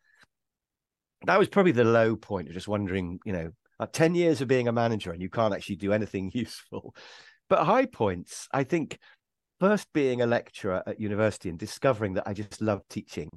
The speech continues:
was a high point. And then first going self-employed and realizing that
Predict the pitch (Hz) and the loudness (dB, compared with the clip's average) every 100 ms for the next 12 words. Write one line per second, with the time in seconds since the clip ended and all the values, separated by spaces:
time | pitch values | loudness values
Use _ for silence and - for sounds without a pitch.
0 | - _ _ _ _ _ _ - 113 110 | -20 _ _ _ _ _ _ -6 -2 2
1 | 107 - 95 98 127 131 143 - 208 220 | 0 0 -4 -2 -2 0 -2 0 0 2
2 | 180 151 - 151 131 123 131 135 95 98 | 0 0 0 0 0 -6 -4 -2 -2 -4
3 | 110 127 117 107 117 104 110 | -4 -2 -2 -4 -6 -6 -6